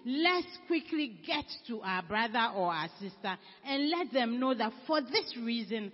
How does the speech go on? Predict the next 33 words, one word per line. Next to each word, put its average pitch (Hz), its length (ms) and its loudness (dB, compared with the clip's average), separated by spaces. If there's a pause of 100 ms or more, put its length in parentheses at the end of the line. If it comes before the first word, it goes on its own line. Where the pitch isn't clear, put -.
(220)
I 226 100 -6
cannot 247 320 -6 (120)
keep 226 160 -8 (180)
this 202 280 -6
word 180 240 -4
that 170 180 -6
I 147 260 -8
gave. 147 220 -10 (480)
And 175 220 -6
then 277 500 0
that 349 160 -2 (160)
sister 285 240 -4
or 220 160 4
brother 196 400 -4 (220)
would 220 260 -2
be 196 140 0
aware. 170 420 2 (240)
And 190 180 -2
then 262 240 0
you 269 160 -2
will 247 200 -2
reschedule 226 720 0 (200)
and 180 200 0
agree 190 580 -2 (100)
on 160 220 -2
what 180 220 0
to 156 140 -12
do. 143 260 -12 (200)
Amen. 214 720 6 (960)
This 330 240 2
is 226 180 -6
Christian 196 500 -2
character. 147 600 -6